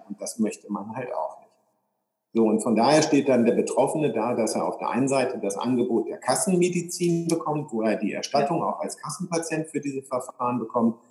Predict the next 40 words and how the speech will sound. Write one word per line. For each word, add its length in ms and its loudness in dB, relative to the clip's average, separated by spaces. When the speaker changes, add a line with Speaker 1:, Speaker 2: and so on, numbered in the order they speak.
Speaker 1:
Ähm, 200 4
wenn 100 4
man 160 4
privat 400 2
versichert 440 2
ist, 220 2
hat 160 -2
man 140 0
das 260 -4
Problem, 440 2
also 140 -10
man 180 -6
könnte 400 4
das 260 2
ja 100 4
dann 240 2
machen, 400 0
weil 180 2
die 120 -2
Klinik, 500 2
die 80 -4
Praxis 520 -4
könnte 220 -2
das 160 -8
abrechnen, 600 0
aber 160 4
der 160 6
fehlt 280 4
in 100 2
der 120 4
Regel 240 6
der 120 6
Erfahrung, 500 6
weil 140 2
neunzig 480 2
Prozent, 480 2
fünfundneunzig 640 0
Prozent 440 -2
der 100 -2
Arbeit 380 6